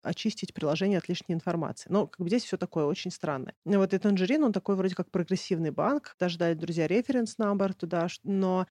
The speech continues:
а, они мне сразу сказали, что они ньюкамерам ничего делать не будут, э, потому что они работают, ну, как-то у них какая-то другая концепция из-за того, что у них всё без физ, да, то есть,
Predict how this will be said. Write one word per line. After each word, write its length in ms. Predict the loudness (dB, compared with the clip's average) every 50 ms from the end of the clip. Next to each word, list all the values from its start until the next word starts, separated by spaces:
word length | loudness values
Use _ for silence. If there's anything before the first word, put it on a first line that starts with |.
| _ -4
а, 220 | -2 0 2 2 4
они 140 | 4 4 4
мне 80 | 2
сразу 300 | 2 2 2 2 2 2
сказали, 420 | 0 -2 -2 0 2 2 2 2 0
что 720 | -2 -4 _ 0 2 4 4 4 4 4 2 2 0 0
они 760 | 0 0 0 2 2 2 4 4 4 4 4 4 4 2 2 2
ньюкамерам 560 | 2 0 2 2 2 2 4 4 2 2 0
ничего 260 | -2 -4 -4 -2 -2
делать 320 | -2 2 2 2 2 0 -2
не 80 | -4
будут, 400 | -2 0 0 0 2 2 2 0 _ -2
э, 320 | 0 0 2 2 2 0 -2 -4
потому 300 | -6 -6 -4 0 0 0
что 480 | -2 -2 -2 -2 0 0 2 0 0 0
они 220 | -2 0 0 0
работают, 500 | 0 -2 0 -2 -2 -2 0 -2 -2 -2 _ -2
ну, 80 | -4 -4
как-то 240 | -4 -6 -6 -4
у 40 | -4
них 80 | -4 -4
какая-то 220 | _ -4 -4 -2 -2
другая 240 | -2 -2 0 -2 -2
концепция 640 | -2 -4 -4 -2 0 0 0 _ -2 0 2 2 2
из-за 140 | 2 -2 -2
того, 180 | 0 0 0
что 260 | 0 -2 -4 -2 -2 0
у 60 | 0
них 220 | 0 0 -2 -2
всё 440 | -6 -8 -4 0 0 2 2 2 2 2
без 160 | 0 -2 -2
физ, 360 | -4 -4 0 2 4 4 2 2
да, 120 | 0 0
то 80 | 2 2
есть, 140 | -2 -4 -4